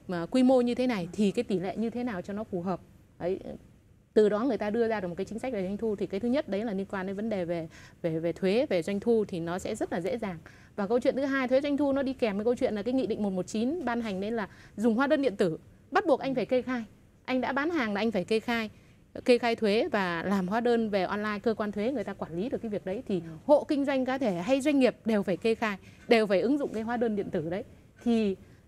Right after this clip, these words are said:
Speaker 1: ờ, mới có thể kiểm soát được về vấn đề về doanh thu.
Speaker 2: Ừ.
Speaker 1: Đấy, cái thứ, ừ, ừ, thứ ba nữa là cái công tác về cái kê khai đấy rồi đấy thì kèm theo đấy là cái, cái, cái chế tài như anh, như anh Lập nói.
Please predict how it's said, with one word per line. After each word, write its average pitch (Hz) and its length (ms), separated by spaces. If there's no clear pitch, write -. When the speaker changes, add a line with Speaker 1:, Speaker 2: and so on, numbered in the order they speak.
Speaker 1:
ờ, 185 220
mới 220 260
có 339 100
thể 247 120
kiểm 170 180
soát 277 200
được 220 100
về 180 120
vấn 190 140
đề 220 120
về 170 120
doanh 196 180
thu. 220 200
Speaker 2:
Ừ. 170 60
Speaker 1:
Đấy, 202 160
cái 247 200
thứ, 320 220
ừ, 254 240
ừ, 247 300
thứ 262 80
ba 285 280
nữa 269 160
là 220 240
cái 226 100
công 285 200
tác 359 200
về 214 160
cái 214 140
kê 262 180
khai 262 240
đấy 262 140
rồi 208 220
đấy 226 120
thì 202 260
kèm 202 200
theo 233 280
đấy 214 140
là 254 100
cái, 180 160
cái, 226 160
cái 247 100
chế 240 180
tài 208 260
như 233 160
anh, 208 500
như 220 60
anh 214 200
Lập 175 140
nói. 175 180